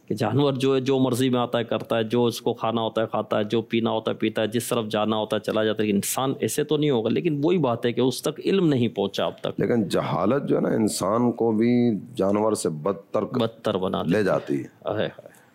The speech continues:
Speaker 2: कुरान पाक ने, अ, बाज़ इंसानों के बारे में ये बात जिक्र की है,
Speaker 1: जी।
Speaker 2: "उलाइका कल अनआम बल हुम अदल।"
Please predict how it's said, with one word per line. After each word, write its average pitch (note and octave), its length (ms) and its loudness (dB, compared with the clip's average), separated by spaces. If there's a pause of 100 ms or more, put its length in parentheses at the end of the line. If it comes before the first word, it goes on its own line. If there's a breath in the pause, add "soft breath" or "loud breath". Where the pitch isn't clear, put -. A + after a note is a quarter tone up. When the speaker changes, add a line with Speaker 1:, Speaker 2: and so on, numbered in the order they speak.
(280 soft breath)
Speaker 2:
कुरान G2+ 300 0
पाक A2+ 220 2
ने, A2 320 2
अ, E2+ 360 0
बाज़ F#2 320 0
इंसानों G2+ 480 2
के C3 60 2
बारे G#2 240 2
में F#2 140 2
ये F#2 60 2
बात D#2 200 0
जिक्र D#2 280 0
की D#2+ 140 -4
है, F#2 60 2
Speaker 1:
जी। G#2+ 60 4
Speaker 2:
"उलाइका F2 640 0
कल F2 220 0
अनआम F2 600 0
बल E2+ 180 0
हुम F#2 240 0
अदल।" F2 480 -2